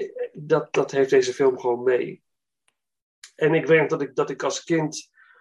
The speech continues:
eh, met mijn ouders naar de stad ging. En ik kan me nog zo goed herinneren dat er,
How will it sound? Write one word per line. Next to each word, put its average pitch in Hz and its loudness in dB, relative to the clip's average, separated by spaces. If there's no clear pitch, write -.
eh, - -4
met 139 2
mijn 120 2
ouders 151 2
naar 160 4
de 127 -6
stad 160 2
ging. 143 -2
En 139 2
ik 135 0
kan 165 2
me 151 -4
nog 151 -4
zo - 0
goed 180 -12
herinneren 156 -2
dat 139 -2
er, 135 -4